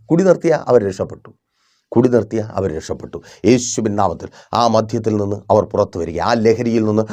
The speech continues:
ആ കൂട്ടുകെട്ടുകളിൽ നിന്ന് യേശുവിൻ നാമത്തിൽ അതങ്ങനെ സംഭവിക്കുന്ന കൃപയ്ക്കായി ചിരിച്ച് തള്ളിക്കളയുന്നവർ അഭിമാനത്തോടെ അവരെക്കുറിച്ച് ചിരിയോടെ സംസാ-, ഓ, thank you Lord.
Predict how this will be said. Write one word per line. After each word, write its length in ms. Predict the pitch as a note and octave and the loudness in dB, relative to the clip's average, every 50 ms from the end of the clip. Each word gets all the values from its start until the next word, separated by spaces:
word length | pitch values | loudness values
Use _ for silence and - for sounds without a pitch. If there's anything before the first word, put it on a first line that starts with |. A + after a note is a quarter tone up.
| - - - | -8 -4 0
ആ 80 | G#2 A#2+ C3 | 0 0 2
കൂട്ടുകെട്ടുകളിൽ 680 | - - C3 C3+ C3 - A#2+ B2 A2 A2 G#2+ A#2+ A2+ | 2 2 0 0 2 0 -2 -2 0 0 0 2 2
നിന്ന് 120 | A2 A2+ G#2 A2+ | 0 0 2 4
യേശുവിൻ 480 | C3 C#3 C3 - - - D#3 C3+ C#3 C#3 | 4 4 2 2 -2 -2 2 2 2 2
നാമത്തിൽ 320 | C#3 C3+ B2+ A2+ G#2+ - G2+ | 4 2 0 0 0 0 0
അതങ്ങനെ 300 | C3 C3 D#3 D#3+ D#3+ C#3 - | 2 2 2 0 0 -2 -2
സംഭവിക്കുന്ന 760 | - - - C#4 D4+ D4+ C#4+ C#4+ C#4 B3 B3 - B3 A#3 A3+ | -4 0 2 4 4 6 6 6 4 4 4 2 2 2 4
കൃപയ്ക്കായി 400 | A3 G3 A3 G#3 F#3 D3 D3 A#2+ - - - - _ - | 4 4 4 4 4 4 2 0 0 -4 -14 -20 _ 0
ചിരിച്ച് 600 | - - C#4+ D4 D#4+ D#4+ - - _ - - C4 A#3+ A#3+ - _ - - - | 4 6 8 8 8 6 4 0 _ -4 -2 -2 -2 -2 -4 _ -2 2 4
തള്ളിക്കളയുന്നവർ 1200 | D4 E4 E4+ E4 D#4+ D#4 A3+ - B3 A#3 A#3 A#3 A3+ A3 G#3+ G3+ F#3+ F#3+ G3+ A3 G#3+ G#3+ G#3 G#3 F3 - - - - - - _ _ _ - D3+ E3+ | 6 6 6 6 6 4 4 4 4 4 6 6 4 4 6 6 6 6 8 8 8 8 6 6 4 2 -2 -8 -20 -20 -20 _ _ _ 2 2 2
അഭിമാനത്തോടെ 1000 | F#3 F3+ - F#3+ G3 F#3 E3+ E3+ F3 F3 E3+ D#3+ D#3 D#3+ D#3+ E3 D#3+ C#3 D3 E3 D#3+ C#3+ C3+ - - _ _ _ _ _ _ _ _ _ _ - - | 4 4 4 4 4 6 6 6 6 6 4 4 4 4 4 6 6 6 6 6 4 2 0 -4 -12 _ _ _ _ _ _ _ _ _ _ -16 -14
അവരെക്കുറിച്ച് 520 | B2+ C#3 C3+ B2+ - - A2 G#2+ - - - - - | -14 -14 -14 -14 -16 -16 -18 -16 -18 -20 -20 -12 -6
ചിരിയോടെ 600 | - B2+ B2 C3+ C#3+ C#3 A#2 A#2+ A#2+ A#2+ B2+ - - | -4 -4 -2 -2 -2 -2 -2 -4 -6 -10 -10 -12 -12
സംസാ-, 380 | - - A2 G#2 G2+ - - - - | -8 -4 -2 -2 -2 -4 0 4 6
ഓ, 40 | E3 D#3+ D#3 D3 - - _ _ _ _ | 6 8 6 4 2 -2 _ _ _ _
thank 180 | - - C3+ A#2+ | -6 -4 -4 -2
you 60 | A2 G#2+ | -2 -2
Lord. 120 | G#2 G2 | -2 -4